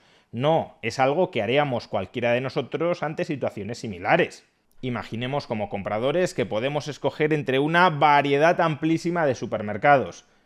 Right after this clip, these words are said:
Y algunos supermercados dicen, "Si no nos pagáis el doble por las mercancías que estamos vendiendo, habrá veces que os entregaremos esas mercancías podridas. Nos vamos a poner en huelga y no os entregaremos el producto que hayáis comprado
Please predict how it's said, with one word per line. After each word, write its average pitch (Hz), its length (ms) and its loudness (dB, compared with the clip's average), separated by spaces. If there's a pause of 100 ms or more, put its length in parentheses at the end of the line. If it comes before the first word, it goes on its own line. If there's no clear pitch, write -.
(240)
Y 123 80 -4
algunos 131 480 -2
supermercados 139 720 0
dicen, 117 500 -2 (220)
"Si 131 240 -6
no 190 160 0
nos 226 160 0
pagáis 185 580 4
el 180 340 6
doble 180 520 6 (320)
por 135 160 0
las 127 180 0
mercancías 131 640 0
que 131 80 -4
estamos 160 400 -2
vendiendo, 208 720 4 (220)
habrá 165 320 6
veces 220 440 4
que 170 140 -2
os 151 100 -4
entregaremos 156 720 0
esas 180 200 -4
mercancías 185 800 4 (240)
podridas. 175 1040 6 (100)
Nos 139 280 0
vamos 247 320 8
a 143 100 2
poner 214 300 4
en 165 160 2
huelga 247 560 10
y 156 100 4
no 240 200 4
os 196 120 0
entregaremos 170 720 2
el 147 140 -2
producto 165 480 0
que 131 80 2
hayáis 202 240 4
comprado 220 580 6